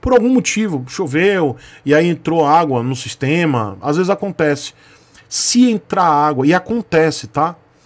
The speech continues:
Se durante a cali-, você tá calibrando o pneu da moto, e você, e entrar água nessa calibragem, a água vai alterar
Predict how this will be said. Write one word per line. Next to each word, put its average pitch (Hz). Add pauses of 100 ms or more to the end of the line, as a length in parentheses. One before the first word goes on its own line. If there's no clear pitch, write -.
(220)
Se 220
durante 190
a 151
cali-, 170 (420)
você 151
tá 175
calibrando 175
o 156
pneu 165
da 170
moto, 127 (1040)
e 156
você, 165
e 160
entrar 180
água 147 (1400)
nessa 143
calibragem, 131 (440)
a 151
água 175
vai 160
alterar 165